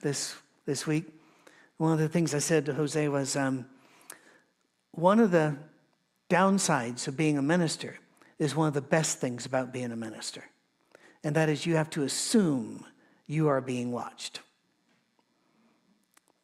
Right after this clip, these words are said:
No matter where you are, somebody knows."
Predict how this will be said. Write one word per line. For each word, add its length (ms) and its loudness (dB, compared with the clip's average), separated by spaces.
No 80 -2
matter 160 2
where 180 4
you 180 4
are, 340 0
somebody 720 4
knows." 680 -6